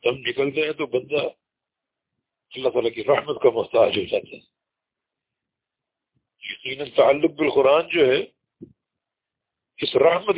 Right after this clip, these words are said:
کے حصول کا موجب ہے۔ نبی علیہ السلام کس قدر رحمت سے ایک تعلق جوڑ کے رکھا کرتے تھے، اور یہ آپ کی خواہش تھی، "یا حی یا قیوم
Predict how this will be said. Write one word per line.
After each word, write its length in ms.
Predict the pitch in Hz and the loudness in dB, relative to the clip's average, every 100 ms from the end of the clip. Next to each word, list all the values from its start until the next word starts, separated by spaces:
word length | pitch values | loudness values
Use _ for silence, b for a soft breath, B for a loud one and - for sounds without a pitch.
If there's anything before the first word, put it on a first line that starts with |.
| 180 | 0
کے 60 | |
حصول 440 | 165 139 147 165 165 | 0 2 2 0 2
کا 140 | 185 | 2
موجب 460 | - 151 139 135 101 | 2 0 0 0 0
ہے۔ 100 | - _ _ _ _ _ _ _ _ _ _ _ _ _ _ _ _ _ _ - | -8 _ _ _ _ _ _ _ _ _ _ _ _ _ _ _ _ _ _ -20
نبی 140 | 156 147 | -10 -2
علیہ 100 | 131 | -2
السلام 380 | - 110 110 110 - | -2 -6 -6 -10 -10
کس 140 | 147 | -10
قدر 360 | - 135 113 107 - _ _ _ - | -2 -2 -2 -8 -14 _ _ _ -4
رحمت 320 | 135 139 139 127 | -4 -4 -6 -4
سے 160 | - | -6
ایک 420 | 104 110 - - | -8 -14 -20 -18
تعلق 640 | - 110 117 127 123 - _ _ _ _ _ _ _ _ _ _ _ _ _ _ _ _ _ | -8 -6 -4 -2 -4 -6 _ _ _ _ _ _ _ _ _ _ _ _ _ _ _ _ _
جوڑ 320 | - 135 160 | 0 2 2
کے 140 | 160 160 | 2 2
رکھا 240 | 135 139 | 2 2
کرتے 360 | 135 120 - 113 | 0 0 -4 -12
تھے، 260 | - 95 | -14 -20
اور 80 | - - | -20 -10
یہ 100 | 120 | -2
آپ 140 | 117 117 | -2 -2
کی 100 | 123 | -4
خواہش 460 | - 165 160 151 | 0 0 0 -6
تھی، 260 | 143 127 - _ _ | -8 -12 -14 _ _
"یا 180 | - 127 | 0 2
حی 500 | 117 147 180 160 143 | 2 0 -2 -4 -2
یا 120 | 139 | -2
قیوم 720 | - 127 120 165 185 160 127 | -2 -4 -2 -2 -2 -4 -10